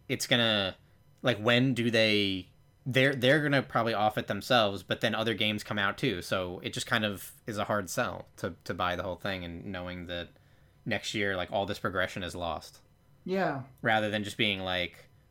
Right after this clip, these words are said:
Speaker 1: you know, a year later, you know, hearing, "Oh, they got a big, huge update. You should get log-, like, download that again and get back
Speaker 2: Yeah.
Speaker 1: into this game with me." Um, it just
Speaker 2: Yeah,
Speaker 1: kind of ridiculous.
Speaker 2: they could just release,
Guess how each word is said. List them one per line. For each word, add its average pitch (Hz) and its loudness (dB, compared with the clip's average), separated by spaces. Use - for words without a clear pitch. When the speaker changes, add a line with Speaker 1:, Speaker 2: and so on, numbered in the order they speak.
Speaker 1:
you 117 0
know, 95 0
a 120 2
year 110 4
later, 95 2
you 107 -2
know, 95 2
hearing, 98 0
"Oh, 151 0
they 143 0
got 143 4
a 135 2
big, 131 0
huge 135 2
update. 104 2
You 98 -4
should 113 -2
get 110 -2
log-, 107 0
like, 107 0
download 117 4
that 110 6
again 101 0
and 98 2
get 101 0
back 107 2
Speaker 2:
Yeah. 240 4
Speaker 1:
into 104 -2
this 95 -8
game 110 0
with 90 -6
me." 85 -8
Um, 90 -2
it 113 -6
just 104 -4
Speaker 2:
Yeah, - 4
Speaker 1:
kind - 2
of - -2
ridiculous. 226 2
Speaker 2:
they 294 2
could 233 -2
just - -8
release, 240 6